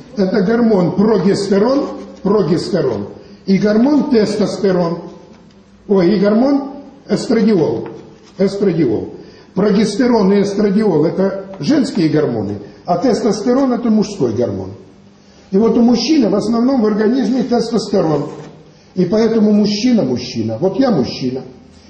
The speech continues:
У меня основной гормон тестостерон. У меня мужской голос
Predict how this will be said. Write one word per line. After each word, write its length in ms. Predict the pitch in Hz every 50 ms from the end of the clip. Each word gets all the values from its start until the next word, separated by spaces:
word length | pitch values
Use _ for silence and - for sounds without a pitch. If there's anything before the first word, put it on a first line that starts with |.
| - -
У 80 | 151
меня 220 | 156 190 202 202 196
основной 380 | 185 - 202 196 190 190 190 175
гормон 460 | 165 185 180 185 214 220 220 202 -
тестостерон. 680 | 175 165 156 - 139 123 - - 107 101 101 110 - - - - - - - - - _ _ _ _ - - - - -
У 80 | 151 160
меня 200 | 190 202 208 208
мужской 460 | 208 214 190 - - - 254 247 220
голос 360 | 143 139 139 135 139 143 -